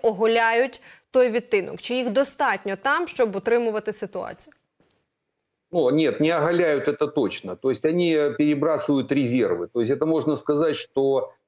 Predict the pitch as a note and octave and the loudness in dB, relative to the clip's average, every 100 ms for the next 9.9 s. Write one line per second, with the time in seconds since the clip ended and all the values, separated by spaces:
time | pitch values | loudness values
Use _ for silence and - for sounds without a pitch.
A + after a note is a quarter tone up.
0 | _ A#2+ B2+ C3 B2+ B2 C3+ D3 E3+ E3+ | _ 0 2 2 2 0 0 0 2 2
1 | D#3 C#3+ C3+ - - C3 C3 C3+ - C#3 | 2 2 0 -2 0 0 2 -2 -4 -2
2 | D#3 D3 C3+ C3 - C3+ D3+ F#3 F3+ - | -2 0 0 0 -2 -2 0 0 -2 -2
3 | A#2 B2 B2+ B2+ A2 A#2 A2 G#2+ G#2+ G#2+ | -2 -2 -4 -8 -4 0 2 2 2 0
4 | G#2+ G#2+ G#2 - C#3+ D3+ D#3 C#3+ A#2 G#2+ | 0 0 -2 -4 -2 2 2 2 2 2
5 | G#2 G#2 G#2 B2 B2+ A2+ A2 A2 C3+ D#3+ | 0 0 0 2 2 2 2 0 0 0
6 | F3 - C#3+ C#3 C3 A#2+ A#2+ A#2 A2 A2 | 0 0 0 0 2 2 2 2 0 2
7 | A#2+ C3 E3 D3 C3+ A#2+ G#2+ G#2+ G#2+ - | 2 2 2 2 0 2 2 0 0 0
8 | C3 D#3 B2 A#2+ B2+ B2+ G#2+ D3 B2+ A#2+ | 2 2 2 0 0 0 0 0 0 0
9 | B2 B2 A2 G2+ A2+ A#2 A2 E2+ | 0 -2 -2 0 2 2 2 -2